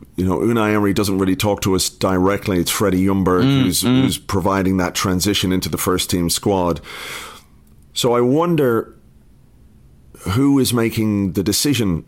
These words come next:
Speaker 1: about Christian Bielik. I think we have to accept that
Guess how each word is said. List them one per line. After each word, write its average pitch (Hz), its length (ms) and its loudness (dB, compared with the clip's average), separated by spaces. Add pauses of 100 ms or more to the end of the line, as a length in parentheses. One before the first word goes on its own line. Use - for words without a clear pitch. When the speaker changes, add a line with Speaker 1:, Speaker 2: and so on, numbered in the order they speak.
Speaker 1:
about 90 360 -2
Christian 90 480 -2
Bielik. 78 580 0 (380)
I 131 60 -2
think 151 160 0
we 143 120 2
have 131 260 -2
to 113 120 2
accept - 720 -2
that 87 360 -2